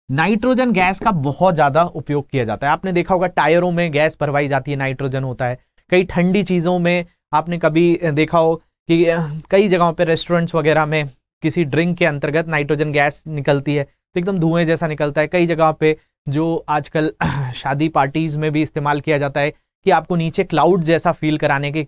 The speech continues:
कई आपने टीवी सीरियल्स में भी देखा होगा कि कई बार वो ऐसा दिखाते हैं कि भाई आसमान में है तो नीचे बादल जैसे दिखते हैं, उसमें किस गैस का इस्तेमाल किया जाता है? नाइट्रोजन में किया जाता है। तो बहुत सारे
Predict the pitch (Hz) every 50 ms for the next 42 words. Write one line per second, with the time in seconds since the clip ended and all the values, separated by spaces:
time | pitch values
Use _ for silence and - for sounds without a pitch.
0 | _ _ - 170 170 180 - - 151 156 - 165 160 - - 170 156 175 170 170
1 | 165 160 151 160 156 143 - 160 156 151 147 147 143 - 151 143 139 135 151 -
2 | _ _ _ _ _ _ _ - 180 180 175 165 - _ _ - 190 190 196 175
3 | 185 185 185 175 190 180 165 - 202 180 156 147 160 165 160 - 170 170 165 165
4 | 165 160 165 165 156 147 147 - 170 160 156 160 160 156 156 156 160 175 175 226
5 | 208 190 190 196 180 - 190 196 196 _ _ _ _ - 131 127 156 180 180 175
6 | 202 196 190 175 - 160 139 160 151 - 156 127 127 - - 160 170 180 - 208
7 | 208 - 208 196 196 175 170 156 139 - 160 139 - - 135 127 123 117 - 117
8 | 113 117 107 139 143 147 151 147 139 - 165 151 156 151 151 151 147 - 147 139
9 | 131 139 139 - 269 269 214 175 185 196 208 202 - 175 160 165 185